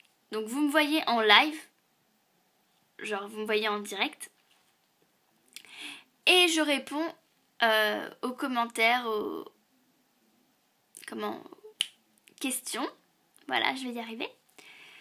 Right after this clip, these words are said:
Donc, pour regarder la tweetcam, vous n'avez pas besoin de Twitter, vous n'avez pas besoin de Facebook, vous n'avez pas besoin d'Instagram ou tout autre réseau social existant dans le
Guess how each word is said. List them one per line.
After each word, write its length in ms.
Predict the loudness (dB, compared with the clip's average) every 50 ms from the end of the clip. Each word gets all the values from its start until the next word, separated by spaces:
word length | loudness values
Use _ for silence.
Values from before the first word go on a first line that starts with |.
| -20 -20 -20 -20 -20 _ -6
Donc, 280 | -4 -4 -4 -4 -8 -14 -20 _ _ _ _ _ _ _ _ -4
pour 240 | 2 4 4 4 4 2 0 0 0
regarder 500 | 2 2 4 6 6 4 4 4 4 2
la 120 | 2 0
tweetcam, 360 | -2 -4 -8 -4 -2 0 0 0
vous 140 | -2 -2
n'avez 240 | 0 0 2 2 2
pas 160 | 2 4 2
besoin 300 | 2 2 -2 -2 -2 -2
de 40 | -2
Twitter, 340 | -2 -4 -6 -6 -4 -4 -4 -4 -4 -8 -12
vous 120 | -8 -6
n'avez 220 | -4 -4 -4 -4
pas 240 | -2 2 4 4 4
besoin 260 | 2 0 -4 -4 -4
de 60 | -4 -4
Facebook, 400 | -4 -6 -6 -6 -8 -10 -12 -12 -12 -10
vous 120 | -6 -4
n'avez 200 | -2 -2 -4 -6
pas 260 | -8 -2 0 0 2
besoin 280 | 0 0 -2 -2 -2 0
d'Instagram 720 | 0 -2 -4 -4 -4 -4 -2 -2 0 2 2 2 2 0 -4
ou 420 | -4 -4 -2 -2 -4 -4 -6 -6 -8
tout 280 | -8 -10 -10 -6 -4
autre 240 | -4 -4 -4 -6 -6
réseau 280 | -2 -2 -2 -2 -2 -4
social 420 | -6 -6 -6 -6 -4 -2 -2 0 0 -2 -2 -6 -8 -14 _ _ _ _ -20 -20 -18 -16 -14 -14 -14 -12 -12 -12 -12 -12 -14 -16 -16 -18 -18 -20 -20 _ -2
existant 460 | -2 0 2 0 0 2 2 2 2
dans 80 | 2 2
le 80 | 2